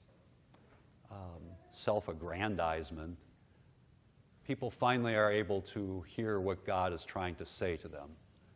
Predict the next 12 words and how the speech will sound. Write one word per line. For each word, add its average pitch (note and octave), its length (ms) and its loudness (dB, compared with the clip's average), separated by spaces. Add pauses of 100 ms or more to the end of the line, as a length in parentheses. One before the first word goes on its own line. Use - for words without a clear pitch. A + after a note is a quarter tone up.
(340)
Ultimately, G2 600 0
the E2+ 140 -6
wilderness F2+ 1040 0 (340)
is F#2 120 -10
a F#2 60 -6
blessed F#2 640 0 (320)
place E2 280 -4
to - 100 -14
be D#2 400 -6 (240)
in D#2+ 60 -14
the D#2 80 -12
Bible. D2+ 240 -10